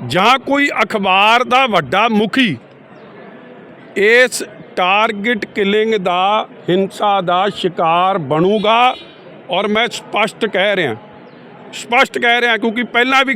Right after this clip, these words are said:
ਹਿਸਟਰੀ ਰਹੀ ਹੈ, ਇਹ ਜੇ ਟਾਰਗੇਟਿਡ ਅਟੈਕ ਹੁੰਦੇ ਰਹੇ, ਜਿਹਦੇ ਨਾਲ ਪੰਜਾਬ 'ਚ ਸ਼ੌਕ ਵੇਵ ਜਾਣ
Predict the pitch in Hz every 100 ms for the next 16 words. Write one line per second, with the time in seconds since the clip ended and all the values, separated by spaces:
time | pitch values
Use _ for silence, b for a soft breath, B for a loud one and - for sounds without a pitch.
0 | 226 190 - 240 254 214 233 247 202 139
1 | - B B B B - 196 233 220 254
2 | 240 202 208 208 233 247 240 226 214 190
3 | 226 240 226 185 240 254 247 233 233 247
4 | 233 240 240 226 208 202 214 262 254 -
5 | 233 247 247 240 233 185 190 143